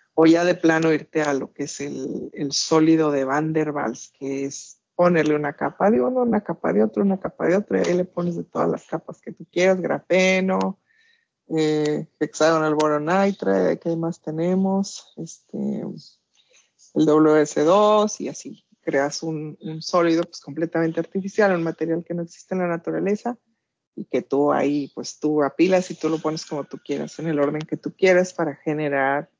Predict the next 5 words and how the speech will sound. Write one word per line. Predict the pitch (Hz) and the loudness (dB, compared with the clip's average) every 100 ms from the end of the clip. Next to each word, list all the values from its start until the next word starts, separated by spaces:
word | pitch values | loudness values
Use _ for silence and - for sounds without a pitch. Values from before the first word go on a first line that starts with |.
| _ | _
eh, | - 78 123 - - - _ _ - | -10 -8 -8 -8 -12 -14 _ _ -6
pues, | 139 | -4
propiedades | - 135 - 139 139 - | -2 0 2 2 2 -2
físicas | - - - - - - _ _ | -10 -10 -14 -18 -20 -20 _ _
interesantes. | 165 160 - - - - _ _ | -6 -4 -6 -8 -10 -10 _ _